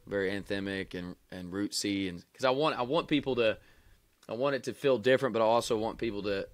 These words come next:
to turn this up in their car, their trucks, their cars, on, and on boats, man. If you're on a boat, I want to be able, I want, I want you, I want to get your head bopping. So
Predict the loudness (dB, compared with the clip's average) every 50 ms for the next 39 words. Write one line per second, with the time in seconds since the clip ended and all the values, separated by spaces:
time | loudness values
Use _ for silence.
0 | -18 -20 -16 -14 -12 -6 -2 -2 0 0 0 0 0 0 0 0 -2 -2 -4 -2
1 | 0 2 2 4 4 4 4 2 2 0 -2 -4 -2 -2 0 0 2 2 0 0
2 | -2 -8 -2 0 2 4 4 4 2 2 0 -4 -6 -6 -6 -4 -2 0 0 2
3 | 2 0 0 0 0 2 2 2 0 -2 -4 -6 -4 -2 0 0 0 -2 -4 -4
4 | -6 -6 -4 -4 -4 -4 0 4 4 6 4 4 0 -6 -14 -20 -20 -20 -20 -12
5 | -6 -4 -2 0 0 0 -2 0 2 4 4 4 4 4 4 2 2 0 -2 -2
6 | -2 -2 0 0 0 0 -2 -4 -6 -4 -4 -4 -4 -2 0 0 0 0 0 0
7 | 2 4 4 4 4 4 2 0 0 -2 -6 -12 -14 -10 -4 -2 0 0 0 -2